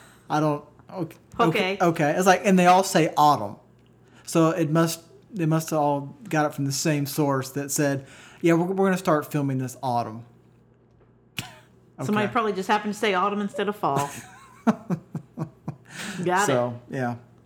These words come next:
Speaker 2: They're
Speaker 1: Uh,
Speaker 2: fancy.
Speaker 1: mm-hmm. And if, uh, you are part of the D C Universe streaming system, then you ob-, obviously know that Swamp Thing is out today,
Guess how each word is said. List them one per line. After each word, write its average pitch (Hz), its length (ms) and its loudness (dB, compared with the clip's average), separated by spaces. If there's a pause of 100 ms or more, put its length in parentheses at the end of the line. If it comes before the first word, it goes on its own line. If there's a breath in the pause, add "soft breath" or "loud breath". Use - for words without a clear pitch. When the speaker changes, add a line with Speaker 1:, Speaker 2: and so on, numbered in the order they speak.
(200)
Speaker 2:
They're 151 200 2
Speaker 1:
Uh, 147 100 2
Speaker 2:
fancy. 143 500 -2 (400)
Speaker 1:
mm-hmm. 151 360 -4 (960)
And 156 560 0 (440 loud breath)
if, 175 360 -4
uh, 156 560 0 (160)
you 175 180 0
are 147 120 0
part 180 380 -4
of 147 260 -6
the 135 260 -6
D 165 320 -6
C 170 420 -4
Universe 151 840 -2
streaming 170 580 -2
system, 127 640 -8 (300)
then 135 600 -8 (340)
you 151 380 -2
ob-, 139 320 -4
obviously 151 420 -2
know 139 220 -6
that 131 300 -10
Swamp 175 380 -2
Thing 160 440 -2
is 147 180 -4
out 143 240 -2
today, 147 380 -4